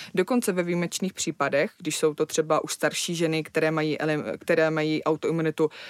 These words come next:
už třeba dvacet, třicet let, tak tam je někdy del-, nutné tu eliminaci dělat delší, ale musí se to hodně hlídat i kvůli kaloriím, kvůli určitým mikroživinám a podobně, takže to určitě pod vedením kouče. Nicméně takový průměrný člověk, bych řekla, že v té eliminaci dva až tři měsíce.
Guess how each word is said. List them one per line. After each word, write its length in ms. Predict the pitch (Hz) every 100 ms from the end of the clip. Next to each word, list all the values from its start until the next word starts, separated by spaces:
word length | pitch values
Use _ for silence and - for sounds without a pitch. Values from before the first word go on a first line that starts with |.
| -
už 140 | - -
třeba 280 | 170 151
dvacet, 280 | 151 156 -
třicet 360 | 151 156 - 156
let, 260 | 143 143 - - -
tak 140 | 165
tam 160 | - 170
je 40 |
někdy 260 | 165 170 170
del-, 240 | 165 160 - _
nutné 680 | 185 180 - 151 143 170 208
tu 180 | - 165 -
eliminaci 460 | 160 165 160 -
dělat 180 | 165 160
delší, 520 | 160 156 151 - - -
ale 220 | 151 147 - _ _ -
musí 260 | 190 -
se 100 | 175
to 100 | 185
hodně 240 | 180 180 180
hlídat 520 | 180 175 170 170 170 -
i 60 |
kvůli 240 | 165 165 160
kaloriím, 760 | 160 160 165 165 165 160 160
kvůli 420 | 151 156 151 151 - -
určitým 380 | 151 - 160 156
mikroživinám 600 | 151 156 156 156 151 151
a 60 | 151
podobně, 460 | 160 160 175 185 - - -
takže 180 | 160
to 120 | - 151
určitě 320 | - - 165
pod 140 | 165
vedením 300 | 156 156 165
kouče. 440 | 156 147 135 165 156 - -
Nicméně 460 | - 170 175 170 170
takový 320 | 170 - 190
průměrný 500 | - 185 180 175 180
člověk, 460 | 180 - 151 175 220
bych 140 | 160
řekla, 300 | 175 156 160
že 200 | 156 156
v 60 | 151
té 140 | 165
eliminaci 540 | - 160 160 156 - 165
dva 140 | 160
až 180 | - -
tři 180 | - 151
měsíce. 560 | 139 - 135 - 127